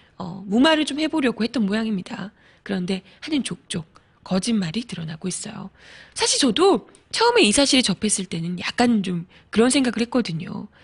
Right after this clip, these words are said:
물론 이제 이 관장 자체가, 어, 좀 유명한, 나름 이름 있는 여권 인사기 때문에 화제가 되긴 했지만, 사실 이런 문제를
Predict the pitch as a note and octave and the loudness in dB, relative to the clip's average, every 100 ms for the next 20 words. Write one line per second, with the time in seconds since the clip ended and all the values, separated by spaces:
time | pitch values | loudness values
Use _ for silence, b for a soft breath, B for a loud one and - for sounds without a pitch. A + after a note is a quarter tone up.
0 | b b b b G3 D#4 F#4+ C#4 B3+ B3 | b b b b 6 8 8 6 4 2
1 | A#3 - G#3 G#3+ G#3 - - F#3+ G3+ B3+ | 0 -6 0 2 0 -2 0 2 4 4
2 | A#3+ F#3 D#3 - E3+ D#3+ F3+ G3+ F#3 b | 2 -2 -6 -6 -4 -4 -2 -4 -8 b
3 | b b b - D#3+ D#3 E3+ - _ - | b b b -10 -8 -8 -10 -14 _ -10
4 | F#3 G3 C4+ C4+ B3+ A#3 G3+ - _ _ | -2 2 4 4 2 0 -4 -8 _ _
5 | - F#3+ G3+ G#3 C#4+ C4 A3 G3+ E3 F3+ | -4 -2 2 2 4 4 4 2 2 0
6 | F3+ A3 G3 G3+ C4 B3 A3 G3 F3+ D#3+ | 2 2 2 2 0 -2 -2 -4 -4 -8
7 | E3 A3+ _ b b b F4+ F#4 F4+ A#3 | -10 -14 _ b b b 0 2 0 0
8 | G3+ B3+ - E3+ A3 - B B B G4+ | -2 -4 -4 -8 -8 -10 B B B -2
9 | - B4 A3+ D#4 A4+ F#4 D4 C#4 C4 A3 | 0 2 4 4 4 4 6 6 6 4
10 | F#3 B3 G4 | 4 4 4